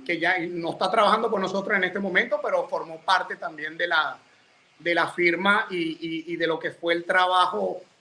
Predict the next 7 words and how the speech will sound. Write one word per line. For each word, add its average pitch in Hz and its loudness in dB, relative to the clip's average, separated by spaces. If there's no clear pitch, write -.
con 180 4
la 170 6
familia. 151 0
Este, 151 2
y 165 -2
eso, 170 2
eh, 151 -2